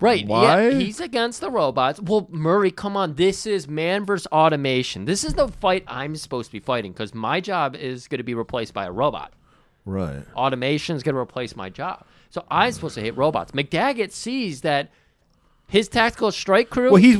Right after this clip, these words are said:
Speaker 2: he's, yeah, he's a security guy. Yeah.
Speaker 1: Exactly. It's gonna be wiped out by automation. So he's fearful of losing his, his job security, you know?
Speaker 2: And C E O, he's all about i-, image. He's like, "I don't want this a war zone. I don't want it to be a war." If you're now just learning the line between big biz and war are blurry,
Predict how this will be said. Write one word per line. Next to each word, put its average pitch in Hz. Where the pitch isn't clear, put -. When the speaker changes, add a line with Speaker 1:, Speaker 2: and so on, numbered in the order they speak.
Speaker 2:
he's, 180
yeah, 196
he's 147
a 147
security 143
guy. 76
Yeah. 71
Speaker 1:
Exactly. 208
It's 156
gonna 247
be 233
wiped 196
out 262
by 135
automation. 147
So 135
he's 254
fearful 214
of 156
losing 160
his, 151
his 151
job 170
security, 90
you 90
know? 135
Speaker 2:
And 147
C 214
E 202
O, 180
he's 147
all 135
about 196
i-, 170
image. 160
He's 131
like, 131
"I 180
don't 269
want 220
this 190
a 208
war 233
zone. 160
I 196
don't 240
want 185
it 170
to 160
be 160
a 151
war." 147
If -
you're 185
now 175
just 147
learning 147
the 135
line 131
between 120
big 131
biz 123
and 107
war 110
are 98
blurry, 101